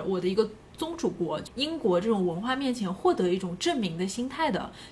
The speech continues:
洛伊他创-，创造的这个微物之神，某种意义上其实就是在向他们的这个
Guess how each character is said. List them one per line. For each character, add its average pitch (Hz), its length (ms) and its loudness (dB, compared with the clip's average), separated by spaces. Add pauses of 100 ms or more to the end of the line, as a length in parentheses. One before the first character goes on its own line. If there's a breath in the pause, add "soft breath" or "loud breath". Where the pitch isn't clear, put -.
(140 loud breath)
洛 311 140 4
伊 302 140 2
他 302 200 0
创-， - 260 -10
创 311 180 0
造 269 140 2
的 226 100 4
这 226 160 0
个 220 140 2
微 269 200 0
物 302 200 2
之 277 200 -4
神， 180 280 -4
某 220 180 2
种 226 160 0
意 226 140 -2
义 226 100 2
上 202 220 -2
其 269 160 -4
实 269 120 -4
就 392 220 -2
是 254 140 0
在 196 180 0
向 196 240 -2
他 202 140 -4
们 196 160 0
的 196 120 0
这 190 140 -2
个 170 240 -4